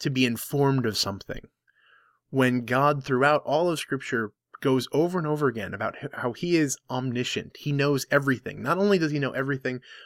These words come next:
but everything that is, was, or ever will be, or ever could be. That God, when he asks to know something, I'm intrigued. It causes me to ask, "Why does God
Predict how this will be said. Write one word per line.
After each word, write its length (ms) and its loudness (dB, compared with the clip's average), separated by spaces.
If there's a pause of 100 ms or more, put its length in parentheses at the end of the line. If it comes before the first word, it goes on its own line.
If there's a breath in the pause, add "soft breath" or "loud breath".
but 100 -2
everything 360 2
that 180 -2
is, 320 2
was, 280 0
or 120 -4
ever 200 -4
will 240 -6
be, 180 -4
or 180 -4
ever 240 -4
could 380 0
be. 300 -14 (1600)
That 380 4
God, 400 0 (180)
when 220 -2
he 260 -2
asks 520 0 (120)
to 120 -2
know 380 -2
something, 580 -4 (1000 soft breath)
I'm 240 2
intrigued. 760 -6
It 240 0
causes 600 -2
me 240 -8
to 200 -6
ask, 320 -2 (300 loud breath)
"Why 580 0
does 260 -8
God 400 -8